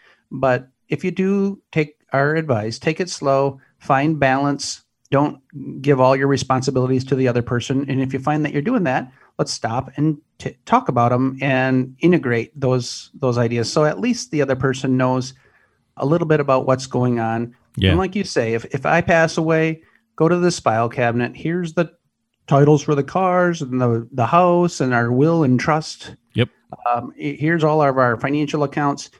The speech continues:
Speaker 1: And we help you put all that together. We, we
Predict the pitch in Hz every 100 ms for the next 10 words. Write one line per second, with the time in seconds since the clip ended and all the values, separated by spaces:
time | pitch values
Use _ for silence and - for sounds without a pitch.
0 | _ - 170 240 202 175 - 131 147 131
1 | 123 117 - 117 113 113 113 143 151 -
2 | - 147 147